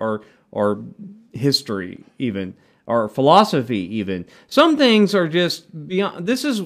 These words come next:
this, it all goes back to, this is why I think that we've lost something of, of, of,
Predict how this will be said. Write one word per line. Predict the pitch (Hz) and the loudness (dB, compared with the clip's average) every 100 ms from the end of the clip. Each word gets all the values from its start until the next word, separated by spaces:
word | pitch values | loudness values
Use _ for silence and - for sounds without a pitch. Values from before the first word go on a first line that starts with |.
| 180 | -4
this, | 190 190 | -4 -2
it | 202 180 | 0 2
all | 262 | 4
goes | 269 190 | 2 0
back | 185 170 | -2 -2
to, | 170 151 135 131 - _ _ _ _ _ _ _ _ _ _ _ _ | -4 -2 -2 -4 -18 _ _ _ _ _ _ _ _ _ _ _ _
this | 185 233 | 0 2
is | 233 | 2
why | 220 190 | 4 4
I | 160 | 4
think | 170 165 | 2 -2
that | 143 135 | 0 0
we've | 139 113 | 0 -2
lost | 120 180 247 - | 2 4 4 0
something | - 190 185 170 | 0 0 2 2
of, | 143 113 - | 2 0 -8
of, | - 131 120 110 | -10 -4 -4 -4
of, | 123 123 110 95 | -4 -2 -2 -4